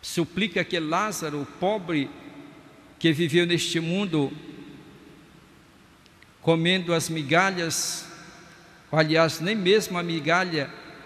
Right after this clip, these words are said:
da mesa daquele homem rico, porque ele disputava essas migalhas com os cachorros. Agora, do outro lado, é o rico que suplica,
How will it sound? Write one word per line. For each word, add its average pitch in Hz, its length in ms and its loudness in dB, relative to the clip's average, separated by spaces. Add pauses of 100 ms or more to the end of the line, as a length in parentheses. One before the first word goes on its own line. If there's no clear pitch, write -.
(380)
da 156 540 2
mesa 151 680 0
daquele 151 460 -2
homem 147 260 0
rico, 135 320 -2 (680)
porque 135 220 -4
ele 143 100 0
disputava 139 1000 -2 (960)
essas 151 380 -2
migalhas 143 580 0
com 143 100 -4
os 139 160 -4
cachorros. 120 920 -8 (1500)
Agora, 143 520 0 (200)
do 135 80 2
outro 139 280 -4
lado, 156 300 -4 (1800)
é 147 80 2
o 147 80 2
rico 151 440 -4
que 151 160 -6
suplica, 151 720 -8